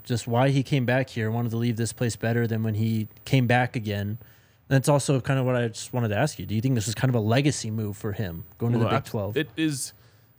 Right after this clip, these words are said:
Speaker 2: the leg-, well, getting Coach Prime is the legacy
Speaker 1: I was gonna
Speaker 2: move.
Speaker 1: say.
Speaker 2: Going to the Big twelve is a legacy move for sure, and I think, um,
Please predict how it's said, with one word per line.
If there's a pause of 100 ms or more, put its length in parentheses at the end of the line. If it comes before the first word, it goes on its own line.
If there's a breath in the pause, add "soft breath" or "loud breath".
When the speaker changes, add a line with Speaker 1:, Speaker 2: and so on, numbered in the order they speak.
(140)
Speaker 2:
the
leg-,
well, (240)
getting
Coach
Prime
is (180)
the
legacy
Speaker 1:
I
was
gonna
Speaker 2:
move.
Speaker 1:
say. (720 loud breath)
Speaker 2:
Going
to
the
Big
twelve
is
a
legacy
move
for
sure,
and
I
think, (480 soft breath)
um,